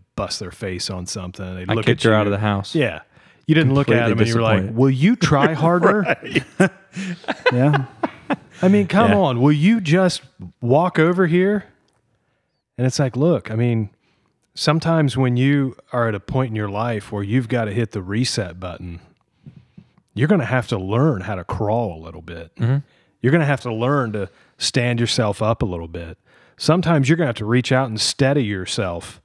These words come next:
Speaker 1: on something or
Speaker 3: Mm-hmm.
Speaker 1: someone.
Speaker 3: Yeah.
Speaker 1: Uh, but eventually, that's gonna start to feel right. That's gonna start to feel like it's normal again. Um,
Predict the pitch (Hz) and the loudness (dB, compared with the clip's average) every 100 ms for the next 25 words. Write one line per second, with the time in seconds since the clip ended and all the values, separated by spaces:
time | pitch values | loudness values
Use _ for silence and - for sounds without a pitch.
0 | _ _ _ - 110 101 - 147 147 - | _ _ _ -4 -4 -2 0 2 2 0
1 | 131 107 120 113 107 101 110 98 80 80 | 0 -2 2 2 2 2 -2 -2 -8 -16
2 | - _ _ _ 113 104 104 _ _ _ | -20 _ _ _ -6 -4 -6 _ _ _
3 | - 101 107 135 123 113 185 180 127 104 | -12 -10 -2 0 2 2 0 0 -2 -2
4 | 104 107 - _ _ _ _ _ _ 117 | -2 -4 -8 _ _ _ _ _ _ -2
5 | 123 - 131 110 - 117 120 110 123 107 | 0 0 -2 0 0 0 -2 -4 -2 -2
6 | 92 95 95 85 - 110 104 - 117 - | -2 -6 -8 -12 -10 -8 -4 -2 -2 -2
7 | 123 110 110 - 123 113 104 90 - _ | -4 -4 -6 -4 0 0 0 -4 -10 _
8 | _ _ 104 95 95 - 101 104 107 104 | _ _ -6 -6 -8 -8 -6 -2 -2 -2
9 | 92 82 82 80 78 80 _ _ _ _ | -6 -10 -16 -18 -20 -20 _ _ _ _
10 | _ _ _ 104 95 90 90 90 | _ _ _ -12 -8 -8 -8 -8